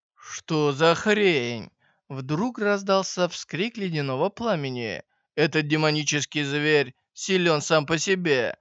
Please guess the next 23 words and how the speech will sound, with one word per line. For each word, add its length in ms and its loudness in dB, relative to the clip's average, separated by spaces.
так 200 4
что 200 -4
может 340 0
контролировать 760 0
тёмную 440 -2
и 40 -4
демоническую 840 -2
энергии». 720 -2
Шиян 440 -4
заранее 480 -2
настроил 480 -4
связь 440 -4
с 40 -14
ледяным 480 -6
пламенем 520 -6
в 60 -18
кровавом 640 -4
кольце. 760 -8
Пламя 440 -2
призрачного 840 -6
зверя 420 -4
было 300 -6
вязким 680 -8